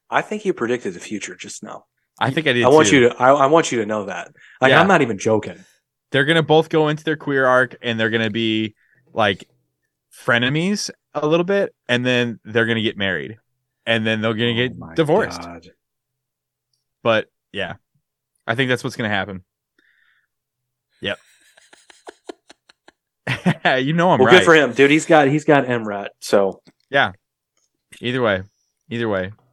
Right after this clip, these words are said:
Speaker 1: Apparently, supposedly. <laughs> Dude, look at that roster, though.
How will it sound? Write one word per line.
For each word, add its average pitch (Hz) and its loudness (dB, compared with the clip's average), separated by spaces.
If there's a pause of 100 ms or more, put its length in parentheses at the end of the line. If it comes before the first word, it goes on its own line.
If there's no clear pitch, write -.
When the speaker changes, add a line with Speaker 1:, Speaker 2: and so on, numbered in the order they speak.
(1600)
Speaker 1:
Apparently, 110 -2 (100)
supposedly. 120 2 (200)
<laughs> - -20
Dude, 170 6
look 254 4
at 311 4
that 233 -2
roster, - -8
though. - -18